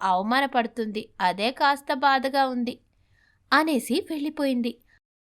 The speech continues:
అలా తమ తల్లి తమకేదో అన్యాయం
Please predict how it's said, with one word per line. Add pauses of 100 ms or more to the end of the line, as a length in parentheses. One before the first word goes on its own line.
(500)
అలా (100)
తమ
తల్లి
తమకేదో
అన్యాయం